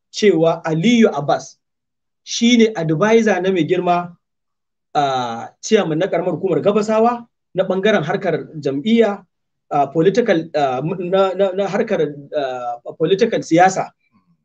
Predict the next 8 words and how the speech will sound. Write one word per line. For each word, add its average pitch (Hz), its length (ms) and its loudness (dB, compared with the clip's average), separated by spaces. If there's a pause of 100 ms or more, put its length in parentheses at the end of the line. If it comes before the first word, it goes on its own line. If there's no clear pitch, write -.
(220)
An 170 140 -2
dakatar 165 380 0
da 156 80 -2
shi. 277 320 -2 (560)
Sannan 190 340 2
kuma 202 160 2
aka 202 240 -4
ce 180 340 4